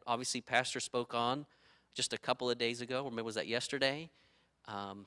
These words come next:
yeah, yesterday morning. And, and we, we started talking about the fivefold. He, he's gonna do teachings on the fivefold. And, and so when,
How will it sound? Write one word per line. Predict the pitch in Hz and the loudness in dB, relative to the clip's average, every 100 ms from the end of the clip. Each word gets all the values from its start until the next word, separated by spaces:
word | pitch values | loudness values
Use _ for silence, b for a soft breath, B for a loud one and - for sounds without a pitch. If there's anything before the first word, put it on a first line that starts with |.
| - | -2
yeah, | 123 | 0
yesterday | 123 127 - 151 147 | 2 0 -2 -2 -2
morning. | 135 147 165 - - _ | -2 -4 -6 -10 -20 _
And, | 107 101 101 | -16 -14 -14
and | 104 | -12
we, | 104 127 113 - | -10 -10 -10 -10
we | 127 | -4
started | - 127 - | 2 2 4
talking | 135 135 139 | 2 2 0
about | 135 135 | 0 0
the | 127 | 2
fivefold. | 131 131 135 107 90 98 | 6 6 4 -2 -4 -4
He, | 110 - | -10 -10
he's | 131 123 | -8 -4
gonna | 127 127 | -4 -4
do | 135 | -4
teachings | - 160 143 117 | -4 -2 -2 -2
on | 107 | -4
the | 101 | -6
fivefold. | - 92 92 78 78 - b b b b b 113 | -6 -6 -6 -8 -8 -10 b b b b b -14
And, | 107 - | -10 -8
and | 107 | -4
so | - 113 | 0 0
when, | 113 110 107 | 2 0 -2